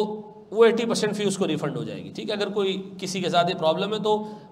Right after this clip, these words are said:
उसको लगता है कि जी मैं आपको बता रहा हूँ costing बहुत सारे लोगों का पास होगा, ये जो इतना डरावना paper आया ना, मैं अभी आप honestly मैं आपको बता रहा हूँ, कराची क्या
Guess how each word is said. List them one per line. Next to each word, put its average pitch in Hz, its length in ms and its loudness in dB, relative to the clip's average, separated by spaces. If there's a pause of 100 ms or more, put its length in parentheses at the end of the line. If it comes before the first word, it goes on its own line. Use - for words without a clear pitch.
उसको 185 200 2
लगता 214 260 2
है 233 60 4
कि 214 100 2
जी 214 100 0
मैं 185 320 -2
आपको 185 200 2
बता 170 240 8
रहा 175 120 4
हूँ 165 360 -6
costing 147 340 -2
बहुत 156 200 4
सारे 160 140 0
लोगों 147 200 0
का 170 100 0
पास 147 340 -2
होगा, 110 280 -6 (1040)
ये 147 60 -4
जो 156 60 0
इतना 160 200 -2
डरावना 151 360 2
paper 175 280 2
आया 165 140 4
ना, 185 100 0 (200)
मैं 151 140 0
अभी 165 240 -2
आप 160 280 0
honestly 185 500 -2
मैं 165 80 -2
आपको 156 220 -4
बता 139 280 -2
रहा 147 80 0
हूँ, 156 160 -6 (340)
कराची 175 480 4
क्या 180 180 0